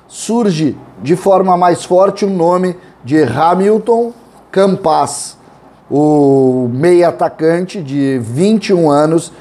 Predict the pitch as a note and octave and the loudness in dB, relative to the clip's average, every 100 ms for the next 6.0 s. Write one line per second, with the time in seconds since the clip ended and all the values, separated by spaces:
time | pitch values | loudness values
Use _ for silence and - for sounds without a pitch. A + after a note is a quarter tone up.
0 | - - F3 D3+ D#3 D#3+ D#3+ D#3+ D#3 F3 | -20 -6 0 2 2 2 2 -2 -2 0
1 | D#3+ D3 C#3+ C#3 B2 G#2+ F#2+ - - - | 2 2 -2 -2 -4 -6 -8 -18 -20 -20
2 | - - - - - - - - - - | -20 -20 -20 -20 -20 -20 -20 -20 -20 -20
3 | - - - - - G#3 A3 B3 A#3 A3 | -20 -20 -18 -4 2 2 4 2 2 0
4 | F3 A3+ A#3 B3 A#3+ - D#3+ D#3 B2+ - | 0 -2 0 0 0 0 0 0 -2 -8
5 | C3+ D3+ F3 F#3+ F#3+ B3 A3+ - E3+ F3 | -6 -6 -2 0 0 0 -2 -2 -2 -2